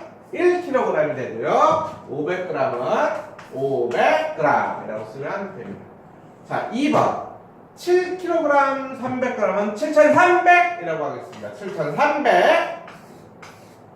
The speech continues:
빼기, 자, 사 킬로그램 육백이면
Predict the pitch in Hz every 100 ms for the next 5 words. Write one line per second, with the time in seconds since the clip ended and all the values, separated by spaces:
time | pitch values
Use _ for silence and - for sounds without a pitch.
0 | - 226 220 165 151 220 320 - - -
1 | - - - - - - - 220 302 320
2 | - 339 330 311 302 294 214 196 214 196
3 | 165 240 320 349 339 -